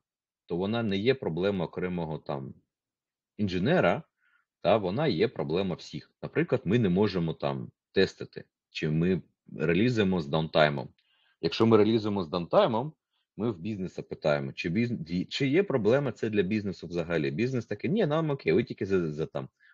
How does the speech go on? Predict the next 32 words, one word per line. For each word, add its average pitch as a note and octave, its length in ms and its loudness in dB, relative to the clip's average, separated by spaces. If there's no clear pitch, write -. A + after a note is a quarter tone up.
за A#2 160 6
добу C#3 260 6
кажіть, F2+ 320 2
коли E2+ 220 -2
воно E2 220 -2
буде D2+ 280 -4
там C2+ 300 -8
зупинено, G2 540 0
і - 20 -6
все, - 220 -14
нам A#2 180 0
все - 180 -6
окей». - 220 -6
Ми - 80 -6
такі: C3 260 -4
«Окей». E4 320 0
Тобто - 380 2
те, C#3+ 140 10
що A2+ 240 0
могло C#3 380 0
бути A2 300 -4
інженерною F#2 520 -6
проблемою, F#3 440 -6
насправді A2+ 460 -6
не G2 160 -2
є F2+ 160 -2
проблемою, F2 720 -6
і E2+ 120 -4
воно E2+ 240 2
там D#2+ 180 -4
якось E2 320 -4
вирішується. - 540 -10